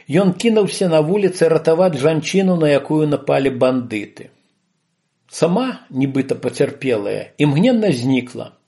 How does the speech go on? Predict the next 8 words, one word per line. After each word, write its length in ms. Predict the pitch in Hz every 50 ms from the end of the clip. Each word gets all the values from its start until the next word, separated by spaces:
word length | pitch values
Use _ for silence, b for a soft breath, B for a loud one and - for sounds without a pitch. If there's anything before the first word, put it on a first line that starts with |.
| _ _
а 120 | - 135 165
Лявон 400 | 175 170 170 202 240 240 220 190 - -
атрымаў 500 | 135 - - 135 139 139 156 190 196 170 143
нанесены 580 | 123 127 143 160 175 143 - 151 147 135 127 123
спрактыкаванай 960 | - - - 131 123 - - - - - 131 135 156 190 202 185 165 147 135
рукой 460 | 131 123 - - 139 135 131 123 -
смяротны 640 | - - 127 123 127 127 127 123 120 - 120 120 117
ўдар. 480 | 113 113 110 113 104 101 - - -